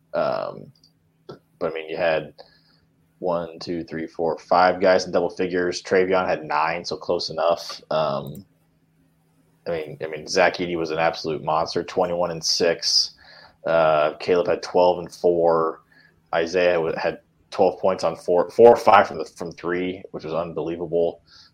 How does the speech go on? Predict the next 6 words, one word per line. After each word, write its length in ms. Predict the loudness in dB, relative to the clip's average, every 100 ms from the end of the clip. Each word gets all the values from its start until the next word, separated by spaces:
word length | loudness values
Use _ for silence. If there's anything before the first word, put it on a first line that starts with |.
| _ _ _ 4
Ivy 320 | 4 6 2
had 280 | 2 0 0
ten, 320 | -2 0 0
seven, 540 | 0 2 2 2 -4 -6
and 160 | -6
seven. 520 | 0 2 2 -2 -6